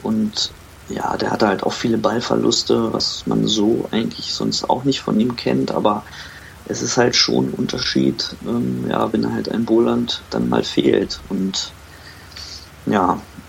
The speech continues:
und halt die Aufstellung an sich, ja, war ja schon sehr, naja, ein Ofosu Aye hat rechts außen gespielt.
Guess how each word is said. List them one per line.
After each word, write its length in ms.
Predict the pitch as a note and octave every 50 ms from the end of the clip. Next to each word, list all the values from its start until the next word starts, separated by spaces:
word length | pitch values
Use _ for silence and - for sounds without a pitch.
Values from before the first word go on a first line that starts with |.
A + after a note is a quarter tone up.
| -
und 280 | - - - - - -
halt 400 | F#2 F#2 F#2+ - - - - - - - - - - - - - -
die 120 | - -
Aufstellung 540 | - G#2+ A2 - - - A2+ A2+ A2 - -
an 120 | - G#2
sich, 600 | G2+ - - B2+ C#3 - - - - - - - - - - - - - - - - - -
ja, 300 | E2+ - - - - - - - - - - -
war 200 | G#2 - - -
ja 180 | - - -
schon 420 | - - - A2 G#2+ G#2+ G2 F#2+ F#2+
sehr, 580 | G2+ F#2+ G2+ F#2 F#2+ F#2 F2+ F2 E2+ F2 - - - - - - - - - - - - - - - - - - - - - - - - - - - - -
naja, 240 | - - - F2+ F2
ein 260 | F2 F2 D#2+ D#2 - - - - - -
Ofosu 540 | - G#2+ - - - A2+ A2+ A2 A2+ G#2+ -
Aye 420 | G2+ G2 F#2+ F#2 G#2 A2 A#2 A#2 A#2
hat 240 | A#2 A2 - -
rechts 240 | A2+ A2 - - -
außen 320 | - - A#2 A#2 - B2+ A#2+
gespielt. 640 | A#2 A#2 - - - A#2+ A#2+ A#2 A#2 A2+ A2+ -